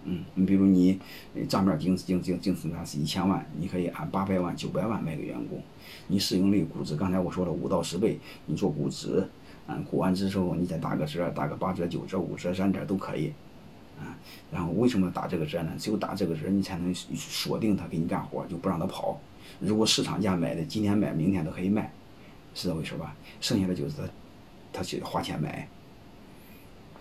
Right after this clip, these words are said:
嗯，嗯，就是有很多。啊，当然你顺便他花了钱之后，将来退怎么办？你说什么时候原价退？嗯，如果亏的话，按什么价退？如果你工作到多少年之后再怎么退，那是另外再说的事儿了。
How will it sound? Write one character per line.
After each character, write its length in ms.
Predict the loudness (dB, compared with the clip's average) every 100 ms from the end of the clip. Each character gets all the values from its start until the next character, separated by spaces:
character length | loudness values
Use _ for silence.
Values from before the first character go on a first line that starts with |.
| -14
嗯， 80 | -12 -12 -16 -20 -20 -20 -16 -12
嗯， 80 | -10 -6
就 120 | -6
是 140 | -2
有 100 | 0
很 200 | 0 -2
多。 200 | 0 -2 -2 -10 -18 -10
啊， 180 | -8 -10 -10 2
当 120 | 6
然 80 | 6
你 40 |
顺 200 | 6 6
便 100 | 6
他 80 | 4
花 140 | 4
了 80 | 4
钱 180 | 2 2
之 80 | 4
后， 100 | 2
将 200 | 4 4
来 80 |
退 180 | 6 4
怎 100 | 4
么 140 | 0 -2
办？ 160 | -4
你 100 | -6
说 100 | -6 -6 -8 -16 -8
什 160 | 0
么 80 | 2
时 60 | 4
候 80 | 4
原 180 | 4
价 160 | 2 0
退？ 240 | -2 -4 -6 -18 -12 -4
嗯， 140 | 2
如 80 | 6
果 100 | 6
亏 200 | 6 4
的 100 | 4
话， 120 | 2
按 140 | 0 -2
什 80 |
么 80 | 0
价 160 | 0 -2
退？ 220 | -4 -6 -6 -16 -6
如 160 | 2 6
果 80 | 8
你 80 |
工 160 | 6 4
作 140 | 6
到 200 | 6 4 4
多 180 | 6
少 60 | 6
年 200 | 6 2
之 80 | 0
后 140 | 0
再 120 | 2 0
怎 100 | -4
么 100 | -6
退， 240 | -4 -4 -8 -2
那 140 | 0
是 100 | 0
另 140 | 2 2
外 120 | 2
再 120 | 0
说 220 | -4 -6
的 60 | -6
事 140 | -8
儿 20 |
了。 100 | -8